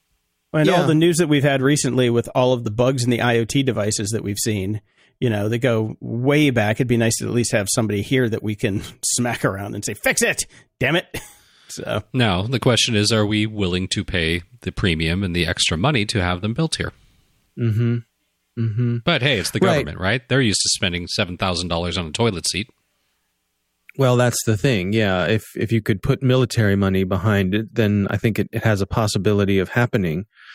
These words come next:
Speaker 2: But it's interesting to me that it, it's a, it's interesting because obviously it's a national security issue, but it's not like we didn't see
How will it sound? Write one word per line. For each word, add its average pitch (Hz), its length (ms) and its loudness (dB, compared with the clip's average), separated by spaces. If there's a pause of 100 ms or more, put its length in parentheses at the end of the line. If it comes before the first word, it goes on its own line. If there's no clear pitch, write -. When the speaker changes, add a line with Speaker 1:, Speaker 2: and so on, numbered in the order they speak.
(220)
Speaker 2:
But 208 100 4
it's 202 240 2
interesting 262 440 0
to 175 100 2
me 160 160 4
that 139 160 2
it, 127 180 0
it's - 240 -2
a, 117 320 2 (1400)
it's - 120 -2
interesting 277 380 2
because 160 420 2
obviously 165 380 2
it's 147 120 0
a 143 40 2
national 131 380 2
security 113 580 0
issue, 101 520 0 (400)
but 156 220 -2 (100)
it's - 220 0
not 208 240 2
like 190 300 0
we 160 300 2
didn't 151 380 0
see 156 540 2